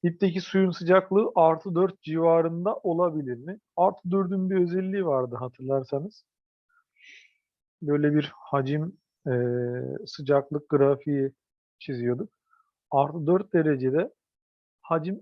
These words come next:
en az oluyordu. Su-, suyumuzun hacmi artı dört derecede en az. Dolayısıyla öz kütlesi maksimum oluyor.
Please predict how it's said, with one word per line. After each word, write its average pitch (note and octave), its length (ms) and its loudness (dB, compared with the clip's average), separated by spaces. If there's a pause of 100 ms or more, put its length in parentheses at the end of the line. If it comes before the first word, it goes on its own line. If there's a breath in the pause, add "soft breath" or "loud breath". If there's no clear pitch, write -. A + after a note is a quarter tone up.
en F3+ 140 4
az D#3+ 300 2
oluyordu. A#2+ 560 -4 (840)
Su-, - 520 -4
suyumuzun D3 720 0
hacmi C#3 520 0 (420 soft breath)
artı C#3+ 360 0
dört D#3 260 0
derecede B2+ 500 2
en D#3+ 140 0
az. F#3 360 -2 (1080)
Dolayısıyla F#3+ 640 4
öz E3 200 2
kütlesi F#3 460 -6
maksimum D3 520 -4
oluyor. G3 400 -2